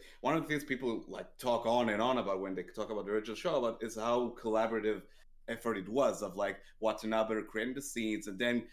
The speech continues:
showing them to Yoko Kanno, and she creates the music, then he likes something about it, so he changes the scene according to that, which is really cool, and you feel that throughout the show. Like, a really good, like, description of Cowboy Bebop is, like, you can feel, like, the,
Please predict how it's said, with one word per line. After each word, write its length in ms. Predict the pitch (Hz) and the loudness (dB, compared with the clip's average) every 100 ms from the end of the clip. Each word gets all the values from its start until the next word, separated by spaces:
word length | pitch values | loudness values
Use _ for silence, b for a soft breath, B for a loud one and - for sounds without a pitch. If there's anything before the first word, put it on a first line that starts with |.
| B - | B -4
showing 280 | 131 123 | 2 2
them 140 | 120 113 | 2 0
to 100 | 117 | 0
Yoko 260 | 107 107 113 | 0 0 -4
Kanno, 180 | 113 110 | -4 -2
and 80 | 107 | -2
she 100 | 117 | -4
creates 260 | - 120 | -2 -2
the 80 | - | 2
music, 500 | 117 113 113 113 95 | 2 2 0 -2 -4
then 120 | 117 117 | -4 0
he 160 | 123 | 0
likes 260 | 113 131 - | 2 0 0
something 280 | 135 120 113 | -4 -4 0
about 240 | 110 110 | 2 2
it, 80 | 110 | 0
so 80 | 107 | -6
he 60 | |
changes 320 | - 110 107 | -6 -8 -8
the 100 | - | -12
scene 200 | - 110 101 | -10 -8 -6
according 320 | - 127 120 | -2 -2 -2
to 120 | 101 | -6
that, 300 | 92 92 90 b b - | -6 -6 -8 b b -6
which 180 | 120 | -4
is 140 | 120 107 | -4 0
really 260 | 110 110 113 | 0 0 0
cool, 220 | 170 147 | 0 0
and 100 | 107 | 0
you 100 | 113 - - | -2 -2 4
feel 220 | 175 196 | 6 6
that 180 | 123 - | 4 2
throughout 200 | 117 117 | 0 0
the 40 | |
show. 280 | 120 131 98 - - | -2 -2 -4 -10 -8
Like, 160 | 110 - | -6 -4
a 80 | 113 | -2
really 240 | 123 143 | 0 -2
good, 240 | 139 131 107 120 | -2 -4 -4 -2
like, 220 | 113 104 | -2 -2
description 460 | 98 - 113 117 | -12 -10 -8 -6
of 120 | 101 - | -4 -2
Cowboy 240 | 113 113 | 0 0
Bebop 340 | 123 139 104 | 0 0 0
is, 140 | 101 104 | -2 0
like, 200 | 107 - b b - - | 0 0 b b -18 -2
you 140 | 131 | -2
can 220 | 135 135 | 2 0
feel, 320 | - - 156 160 | 0 2 4 4
like, 300 | 131 117 - | 2 0 -2
the, 180 | 104 | -4